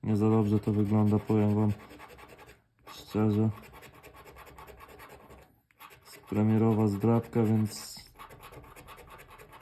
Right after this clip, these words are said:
jako na premierę powinniśmy jednak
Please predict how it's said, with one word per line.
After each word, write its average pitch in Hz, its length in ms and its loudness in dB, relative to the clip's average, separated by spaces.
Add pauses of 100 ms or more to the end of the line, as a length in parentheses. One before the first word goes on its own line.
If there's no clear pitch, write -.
(1040)
jako 107 300 -2
na 107 140 2
premierę 110 560 0
powinniśmy 110 800 -2
jednak 110 380 0